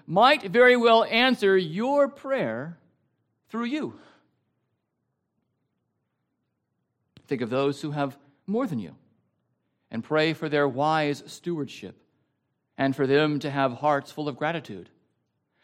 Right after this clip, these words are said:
That'll be one way for you to do away with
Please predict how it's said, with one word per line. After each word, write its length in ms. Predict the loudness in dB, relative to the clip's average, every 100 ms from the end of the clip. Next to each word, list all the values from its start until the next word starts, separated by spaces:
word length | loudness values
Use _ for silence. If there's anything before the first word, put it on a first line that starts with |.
| -2
That'll 200 | 2 4
be 100 | 2
one 260 | 4 2 4
way 200 | 2 2
for 160 | 0
you 240 | -4 -2 -4
to 360 | -4 -4 -4 -8 0
do 160 | 4 6
away 360 | 6 6 6
with 360 | 4 2 -2